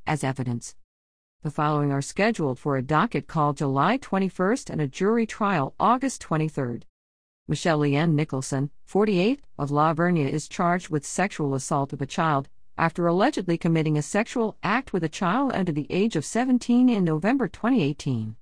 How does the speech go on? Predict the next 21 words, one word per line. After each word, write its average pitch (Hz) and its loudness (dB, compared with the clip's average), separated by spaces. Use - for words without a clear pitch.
Urbase 175 0
Chino 170 2
Gomez, 139 0
thirty-three, 226 2
of 147 -6
Floresville 180 2
was 143 -2
charged 160 -2
with 143 -4
aggravated 151 0
assault 170 -2
with 156 -2
a 147 0
deadly 170 0
weapon, 156 0
after 165 0
allegedly 175 2
threatening 175 0
a - 2
man 170 2
with 139 -2